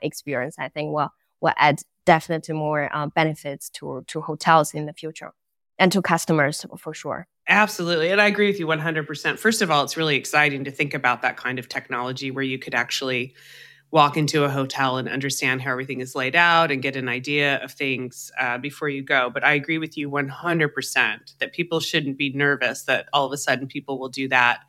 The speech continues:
Speaker 2: instead of traveling, because we all need to get, get moving again. So that, that's, that's really interesting. And I know, so we're recording this right before I T B. It'll probably come out after I T B, but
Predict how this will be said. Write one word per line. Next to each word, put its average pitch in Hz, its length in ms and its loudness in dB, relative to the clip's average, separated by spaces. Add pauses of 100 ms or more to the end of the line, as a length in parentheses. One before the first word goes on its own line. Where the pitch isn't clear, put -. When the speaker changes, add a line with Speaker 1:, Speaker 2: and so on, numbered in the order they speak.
(380)
Speaker 2:
instead 156 260 0
of 131 100 -2
traveling, 110 540 0 (200)
because 120 580 -6 (360)
we 156 160 -2
all 139 120 2
need 143 160 -4
to 139 80 -14
get, - 320 -6
get 139 180 -4
moving 143 260 -6
again. 127 300 -6
So 175 160 -2
that, 202 340 2
that's, 226 360 2
that's 220 280 2
really 196 220 0
interesting. 185 500 -2
And 160 80 -2
I 180 120 2
know, 190 340 4
so 175 180 0
we're 190 140 -2
recording 240 500 0
this 180 200 0
right 170 180 4
before 160 300 -4
I 147 120 4
T 147 220 -4
B. 139 320 0
It'll 139 160 -4
probably 165 240 -2
come 156 180 -4
out 139 220 2
after 156 380 0
I 131 100 2
T 135 220 -6
B, 135 340 -4
but 135 220 0